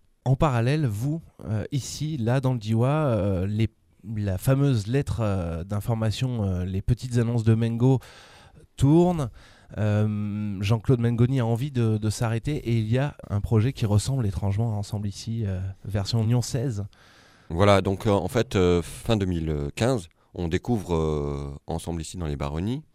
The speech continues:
Speaker 2: Nous-mêmes, on était en réflexion depuis un moment sur, euh, le développement d'un portail d'information.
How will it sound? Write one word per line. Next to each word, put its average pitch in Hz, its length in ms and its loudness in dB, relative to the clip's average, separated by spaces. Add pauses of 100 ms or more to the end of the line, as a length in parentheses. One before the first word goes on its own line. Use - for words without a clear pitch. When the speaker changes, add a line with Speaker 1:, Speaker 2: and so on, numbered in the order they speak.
(600)
Speaker 2:
Nous-mêmes, 110 380 4
on 98 100 2
était 87 340 0
en 82 160 0
réflexion 85 520 -6
depuis 80 240 -8
un 76 60 -4
moment 80 260 -4
sur, - 300 -14
euh, 71 180 -6
le 73 120 -6
développement 78 360 -6
d'un 73 140 -4
portail 76 260 -8
d'information. 73 640 -8